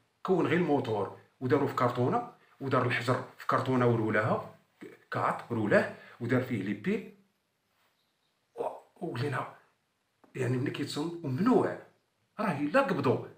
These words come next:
عندك جهاز راديو، ناري، شكون عطاه لك؟ ومنين جبتو؟ غادي يلصقوا بهذا اللي عطاه لك، غادي يحسبوه خائن ديال، دي-، ديال المرتزقة ديالهم، و-، وغا-، وغادي يتعذب هذاك السجين.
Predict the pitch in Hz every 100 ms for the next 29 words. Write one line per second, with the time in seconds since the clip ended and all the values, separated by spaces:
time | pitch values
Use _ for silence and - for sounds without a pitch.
0 | _ _ - 196 127 127 - 147 110 110
1 | 147 226 254 320 - - _ _ _ _
2 | _ _ 247 156 139 101 87 - - -
3 | _ _ _ _ - _ _ _ _ -
4 | - 233 - 202 117 - - - - _
5 | _ - 233 233 302 240 151 120 139 -
6 | - - _ _ _ _ _ 143 156 156
7 | - - 113 139 135 147 - 208 262 -
8 | 139 139 - 127 110 - 123 117 147 143
9 | - - _ _ - 117 131 101 120 135
10 | 113 107 95 - 95 - - 104 120 185
11 | 262 - - - - _ _ _ _ 180
12 | 180 190 147 175 180 170 151 156 160 -
13 | - 131 135 120 139 - - 135 214 214